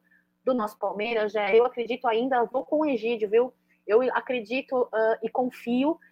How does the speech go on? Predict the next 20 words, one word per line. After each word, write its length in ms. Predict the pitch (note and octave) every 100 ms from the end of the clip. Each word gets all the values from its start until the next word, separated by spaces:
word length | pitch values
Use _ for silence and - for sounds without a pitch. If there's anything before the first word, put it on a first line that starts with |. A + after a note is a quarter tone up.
| _
e 100 | A#3
estou 380 | A#3+ - B3+ C#4+
na 140 | A#3+
expectativa, 680 | C4 - - - A#3 D#4+ F4+
embora 340 | E4+ A3 G#3
muito 380 | F#3 F#3+ D4 E4
ansiosa, 580 | G#3+ - - D#3 G#3 A#3+
porque 180 | - E3+
Libertadores 640 | G3 G#3 G#3 F3 F3 F#3
é 100 | E3+
Libertadores, 720 | A#3 F#3+ E3+ D#3 D#3 F#3 A3 - - -
uma 100 | E3
partida 400 | F3 - G3 F#3
de 100 | E3+
dois 300 | F3+ G#3 F#3+ _
gigantes 600 | - - G3 F#3+ A3 -
aí, 260 | E3+ G#3+ - _ _
mas 320 | F#3+ G3 G#3+ -
estou 260 | - G#3
muito, 500 | G3+ A#3 C#4 C4 C4